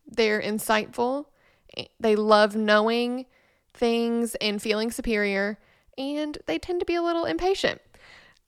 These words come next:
So we have type six, the loyalist, and, um, that's Black Widow and Falcon. And, of course, they're loyal. They will sacrifice themselves for others. They are good at investigating and problem solving,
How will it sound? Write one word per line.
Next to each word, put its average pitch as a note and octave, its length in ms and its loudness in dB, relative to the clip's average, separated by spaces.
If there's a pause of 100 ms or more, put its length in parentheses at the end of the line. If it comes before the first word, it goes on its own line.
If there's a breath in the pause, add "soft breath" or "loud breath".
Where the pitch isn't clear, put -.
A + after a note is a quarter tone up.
(380)
So A3+ 280 6
we A#3+ 140 2
have A3 180 2
type - 280 -2
six, - 520 -4
the G#3+ 180 6
loyalist, G3+ 840 4
and, A3+ 640 2
um, G#3 460 0
that's A3 300 2
Black G#3+ 340 6
Widow A#3+ 260 4
and C#4 180 -2
Falcon. A3+ 500 2 (560 soft breath)
And, A#3 480 4 (260)
of A#3 140 -2
course, A#3 280 0
they're G#3 240 2
loyal. G#3 440 4
They A#3 160 0
will A3 120 2
sacrifice A#3 520 2
themselves A3+ 560 -2
for - 200 0
others. A#3+ 580 -2 (140)
They A#3 220 4
are A3 80 6
good A#3+ 220 4
at C#4 80 2
investigating C4 1080 0 (360)
and A#3 260 0
problem A3+ 500 0
solving, G#3 600 -2